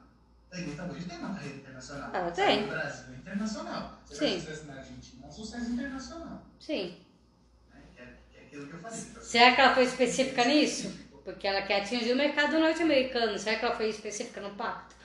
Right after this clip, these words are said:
Speaker 2: <laughs>
Speaker 1: Pois é. É aquilo que eu falo. É a mesma coisa. Tem um, um, uma pessoa que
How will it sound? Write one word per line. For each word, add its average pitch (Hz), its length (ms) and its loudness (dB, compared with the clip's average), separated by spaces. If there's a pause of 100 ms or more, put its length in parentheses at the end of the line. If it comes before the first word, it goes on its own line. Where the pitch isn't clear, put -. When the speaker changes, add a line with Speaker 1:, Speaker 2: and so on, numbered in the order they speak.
(260)
Speaker 2:
<laughs> 415 380 8 (1000)
Speaker 1:
Pois - 180 -12
é. 156 300 -10 (680)
É 156 100 -10
aquilo 165 180 -10
que 214 60 -8
eu 240 120 -6
falo. 147 300 -8 (340)
É 139 80 -10
a 139 40 -6
mesma 175 320 -2
coisa. 127 400 -10
Tem 135 240 -16
um, 143 220 -14 (1200)
um, 123 300 -18 (880)
uma 427 140 -12
pessoa 220 680 -6
que - 120 -20